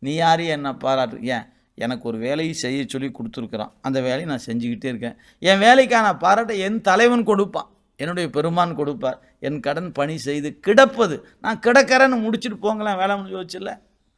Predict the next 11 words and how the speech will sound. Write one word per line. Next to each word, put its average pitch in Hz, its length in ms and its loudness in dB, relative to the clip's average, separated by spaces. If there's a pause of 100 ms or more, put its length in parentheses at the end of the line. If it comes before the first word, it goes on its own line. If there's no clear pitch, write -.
(200)
வருத்தம் 160 500 -2
இல்லை. 139 340 -2 (960)
அதனால 135 360 -4
எந்த 139 440 -4
விதமான 139 520 -6
குறைபாடும் 214 800 6
இல்லை. 147 220 -6 (460)
எனவே 135 280 -6
இந்த, 123 480 -2
இந்த 117 420 0
அதிகரணம், 151 680 2